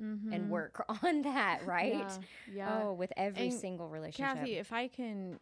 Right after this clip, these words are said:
Speaker 1: kind of chime in, just because I, I, I think I kind of just thought of a, a good example of that. Um, so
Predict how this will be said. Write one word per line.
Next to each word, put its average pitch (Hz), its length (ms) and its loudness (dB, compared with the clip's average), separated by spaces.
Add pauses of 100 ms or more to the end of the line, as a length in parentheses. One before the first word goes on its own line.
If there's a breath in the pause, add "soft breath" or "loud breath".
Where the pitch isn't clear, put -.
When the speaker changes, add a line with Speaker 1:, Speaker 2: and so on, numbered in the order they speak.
Speaker 1:
kind 208 240 -4
of 196 120 -8
chime 190 240 -8
in, 185 280 -6
just 190 300 -6
because 185 340 -6
I, 165 320 -4 (140)
I, 170 140 -6 (340)
I 180 60 -10
think 190 260 -8
I 190 100 -6
kind 175 200 -8
of 170 100 -8
just 170 280 -10
thought 165 200 -2
of 160 160 -6
a, 160 260 -6 (100)
a 165 80 -6
good 165 200 -4
example 160 560 -8
of 190 200 -8
that. 202 280 -6 (680 loud breath)
Um, 175 580 -2 (460)
so 190 520 0